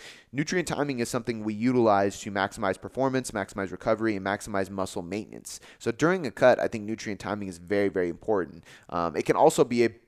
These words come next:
play a big role in how many calories you burn per day, because as we know with some of the latest chrononutrition research coming out, if we partition most of our calories in the morning, we can actually burn more calories throughout the day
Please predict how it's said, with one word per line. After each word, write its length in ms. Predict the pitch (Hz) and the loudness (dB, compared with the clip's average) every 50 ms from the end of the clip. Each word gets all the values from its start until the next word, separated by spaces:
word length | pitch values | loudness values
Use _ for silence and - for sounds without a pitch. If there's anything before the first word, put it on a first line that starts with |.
| _ | _
play 200 | - - 127 120 | -2 2 4 4
a 60 | 117 104 | 4 4
big 200 | 101 113 110 101 | 2 0 -2 -2
role 380 | 98 101 101 104 110 113 117 | 0 2 4 4 6 4 4
in 300 | 110 104 95 95 95 - - | 2 0 -2 -8 -12 -14 -8
how 120 | - 117 | -6 -4
many 140 | 113 127 127 | -4 -2 -4
calories 500 | 117 - - 101 120 127 127 123 117 - | -4 0 2 2 4 4 4 0 0 -2
you 60 | 117 | -4
burn 260 | 107 - 113 107 110 104 | -2 -2 -2 -2 -2 -4
per 160 | - 107 92 | -6 -2 0
day, 280 | 110 113 107 73 - - 87 | 2 2 4 2 0 -4 -6
because 280 | 95 95 107 101 87 | -4 -4 -2 0 2
as 240 | 95 90 104 101 101 | 2 2 2 2 0
we 80 | 107 104 | -4 -2
know 180 | 101 104 104 | 0 0 0
with 120 | 95 98 - | 0 0 -4
some 140 | - 104 | -6 -4
of 40 | 104 | -2
the 100 | 95 95 | -2 0
latest 440 | 90 92 98 101 98 95 - - - | 0 0 2 0 0 -2 -4 -8 -8
chrononutrition 680 | - - 110 110 101 101 92 85 - 107 101 - 101 90 | -6 -4 -4 -4 -4 -6 -8 -8 -8 -8 -8 -8 -8 -8
research 320 | 95 98 - 107 90 - | -8 -6 -4 -4 -6 -4
coming 300 | - - 92 90 87 98 | -6 -8 -8 -6 -4 0
out, 420 | 120 143 131 110 104 - - - - - - - _ - | 2 4 4 4 2 0 -4 -14 -20 -20 -20 -20 _ -2
if 200 | - 120 - - | -2 -2 0 0
we 120 | 131 135 | -2 -2
partition 520 | 131 - - 113 107 - 147 131 - 123 107 | -2 0 0 0 0 0 -2 -4 -2 -2 0
most 240 | 110 117 120 - - | 0 0 0 0 0
of 80 | 98 | -2
our 80 | 98 98 | -2 0
calories 360 | - 104 104 107 107 104 101 | 4 4 4 4 4 2 -2
in 60 | 98 | -6
the 60 | 90 | -8
morning, 460 | 87 107 151 190 180 135 120 113 107 110 | -4 -2 0 2 2 2 0 0 -2 -4
we 80 | 117 | -4
can 120 | 117 - 113 | -4 -4 -4
actually 240 | 113 117 - 113 | -6 -6 -6 -8
burn 220 | 95 - 104 113 120 | -4 -2 0 0 0
more 140 | 117 110 104 | 0 -2 -2
calories 360 | - - 101 104 101 98 - | 0 0 2 2 2 2 0
throughout 200 | - 95 85 - | 0 0 0 -2
the 60 | - | -4
day 480 | 90 90 127 135 131 117 104 95 90 87 | -2 4 6 6 8 8 6 6 4 0